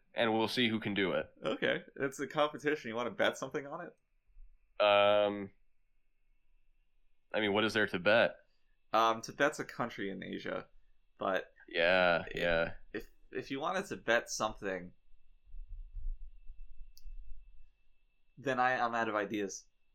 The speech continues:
Speaker 1: Uh, we, we can, we can discuss it off air.
Speaker 2: All right, all right. We'll come back with it, with an appropriately,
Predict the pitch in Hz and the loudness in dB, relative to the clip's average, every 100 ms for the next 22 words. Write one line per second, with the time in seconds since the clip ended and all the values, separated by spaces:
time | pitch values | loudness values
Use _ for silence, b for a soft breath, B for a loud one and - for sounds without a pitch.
0 | _ B B B _ _ _ - 101 117 | _ B B B _ _ _ 2 6 6
1 | 131 151 151 131 143 151 135 - 113 107 | 4 4 6 6 4 4 4 6 4 6
2 | 95 90 - 87 - - _ - 113 107 | 6 6 6 4 4 -2 _ 0 2 2
3 | 117 98 104 131 - 160 127 120 - 110 | 2 0 -2 -4 -4 4 6 6 0 -8
4 | 104 98 101 98 101 101 117 107 113 104 | -4 -4 -4 -8 -10 -6 -6 -4 -2 -2
5 | 98 95 | -2 -4